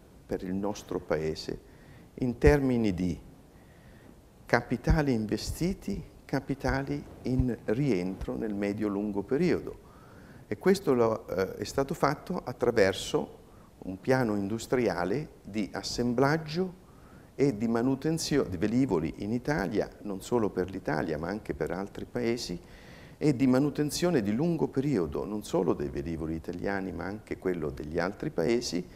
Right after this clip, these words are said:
e attraverso la partecipazione della nostra industria alla costruzione, in particolare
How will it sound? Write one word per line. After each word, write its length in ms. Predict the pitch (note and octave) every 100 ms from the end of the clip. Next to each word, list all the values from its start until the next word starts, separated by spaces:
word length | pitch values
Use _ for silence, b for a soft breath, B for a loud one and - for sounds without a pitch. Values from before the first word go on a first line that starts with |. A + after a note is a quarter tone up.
| B B B B
e 160 | - B2
attraverso 920 | C3 - E3 F3+ A#3 - - - - -
la 140 | G2+
partecipazione 1040 | G2 G#2 - G#2+ - G#2+ A2+ - F#3+ D3 E2+
della 240 | D#2 D#2
nostra 440 | G2 D3+ D#3+ - D#3
industria 600 | D#3 E3 - - F3+ E3+ B B B B B
alla 300 | D3+ - F#3
costruzione, 1160 | - G3 F3+ - - D#3 D3 - A3 G3 - - - - - b b b
in 200 | B2 A#2
particolare 880 | G#2 - - - G2 A2 A#2 A#2